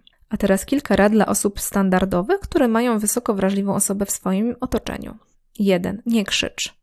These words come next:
W ogóle staraj się nie podnosić głosu. To przeciwskuteczne. Osoba wysoko wrażliwa nie usłyszy cię przez to bardziej,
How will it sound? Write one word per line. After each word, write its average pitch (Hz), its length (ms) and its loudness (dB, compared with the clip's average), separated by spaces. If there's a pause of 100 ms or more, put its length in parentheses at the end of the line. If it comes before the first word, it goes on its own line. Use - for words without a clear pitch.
(100)
W 277 40 -8
ogóle 330 260 2
staraj - 220 0
się 196 160 -2
nie 196 80 -2
podnosić 220 460 -2
głosu. 247 440 0 (120)
To 294 200 2
przeciwskuteczne. - 1120 -4 (320)
Osoba 214 320 0
wysoko 202 400 0
wrażliwa 202 500 0
nie 285 180 -2
usłyszy 381 440 0
cię 190 120 -2
przez - 280 -2
to 196 120 0
bardziej, 196 560 0